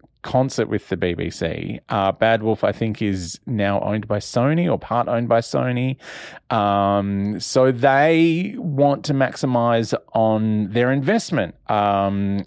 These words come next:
and I'm guessing the best way to do that is to sell it off to Disney Plus. Um,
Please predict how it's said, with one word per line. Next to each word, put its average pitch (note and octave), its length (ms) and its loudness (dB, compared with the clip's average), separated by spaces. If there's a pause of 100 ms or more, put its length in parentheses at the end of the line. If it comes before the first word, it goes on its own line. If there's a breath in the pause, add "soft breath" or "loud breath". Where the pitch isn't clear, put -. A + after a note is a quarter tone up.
(160)
and G#2 200 -2
I'm G2+ 180 -4
guessing A2 680 -2
the A2 80 -4
best G#2+ 260 -2
way G2+ 100 2
to G2+ 80 -2
do D#3+ 240 0
that B2+ 380 2 (580 loud breath)
is G#2+ 880 0 (340)
to G#2+ 340 4 (160)
sell A2+ 480 0
it A2 60 2
off A2+ 200 2
to - 100 -6
Disney A#2 320 -2
Plus. - 540 -4
Um, G2 680 0